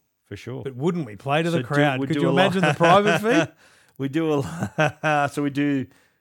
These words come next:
Speaker 1: the six hundredth and then the private feed straight
Speaker 2: Yeah.
Speaker 1: after?
Speaker 2: Yeah.
Speaker 1: Okay, that's a, that's a solid, uh, hour and a half of entertainment there
Speaker 2: Yeah.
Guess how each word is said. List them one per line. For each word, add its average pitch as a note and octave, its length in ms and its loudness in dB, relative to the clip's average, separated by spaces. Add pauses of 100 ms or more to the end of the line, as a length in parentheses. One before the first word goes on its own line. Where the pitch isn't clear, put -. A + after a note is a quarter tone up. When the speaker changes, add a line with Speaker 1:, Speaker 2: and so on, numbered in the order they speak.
(120)
Speaker 1:
the B2 180 -4
six - 380 -6
hundredth C#3+ 480 -8
and B2+ 180 -8
then B2 120 -10
the A#2 80 -10
private A#2 380 -6
feed A#2 220 -10
straight C#3 260 -4
Speaker 2:
Yeah. A2 80 -6
Speaker 1:
after? E4 220 -12 (180)
Speaker 2:
Yeah. C3+ 180 -6 (220)
Speaker 1:
Okay, D#3 360 -12
that's C3+ 220 -12
a, C#3 40 -10
that's C3+ 300 -10
a A#2+ 80 -10
solid, C3 480 -10
uh, A#2+ 180 -4 (180)
hour C3 220 -6
and B2+ 100 -8
a A#2 40 -6
half C3+ 240 -6
of A#2 100 -12
entertainment D3+ 480 -12
there F#3+ 220 -8
Speaker 2:
Yeah. D#3+ 260 -2